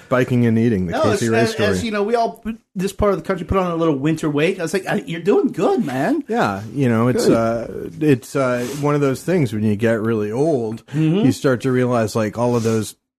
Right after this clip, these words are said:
Speaker 1: horror stories they tell you about your body just coming apart
Speaker 2: Yeah.
Speaker 1: are true.
Speaker 2: Yeah.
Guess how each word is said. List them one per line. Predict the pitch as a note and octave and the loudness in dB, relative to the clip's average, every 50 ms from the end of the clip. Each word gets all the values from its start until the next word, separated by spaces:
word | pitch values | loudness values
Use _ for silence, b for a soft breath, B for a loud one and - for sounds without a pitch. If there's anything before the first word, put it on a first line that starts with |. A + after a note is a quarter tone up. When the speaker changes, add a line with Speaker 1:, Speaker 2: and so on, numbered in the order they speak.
| - - | -14 -12
Speaker 1:
horror | - - - C3 C#3+ D3+ D3+ C#3 | -12 -8 -6 -4 -2 0 0 -2
stories | A#2+ - - B2 A2+ A2+ A2 G#2 G2+ | -4 -4 -4 -2 0 0 0 0 0
they | A2 G#2+ G#2+ | 0 0 0
tell | G2+ A#2+ B2+ C3+ | 0 0 0 2
you | C3 B2 A2+ | 2 2 2
about | G#2 A2 A2 G2+ | 2 0 0 0
your | G#2 G#2+ | 0 -2
body | G2+ F#2+ - _ - G2 F2 G2 C3+ C3 G#2 | -4 -6 -6 _ -4 -4 -2 0 0 0 0
just | F#2+ G#2 - - - | -2 -6 -8 -6 -4
coming | - - B2+ B2+ B2+ C3 B2+ | -4 -2 0 0 2 0 0
apart | G2+ - - - - A2 C3 D3 A#2 G2 - | -2 -4 -10 -10 -4 -2 -2 0 -2 -2 -2
Speaker 2:
Yeah. | - C#3+ E3+ G3 E3+ C3 - - | -2 0 0 0 -2 -4 -2 -2
Speaker 1:
are | B2+ A#2 | -2 -2
true. | - - - - C#3 E3+ A3 F3+ A2 E2+ D#2+ - B B B | -2 -4 -4 -2 0 2 2 2 0 -2 -6 -12 B B B
Speaker 2:
Yeah. | C3+ C#3+ G3 C4 C4 | -2 0 0 0 -2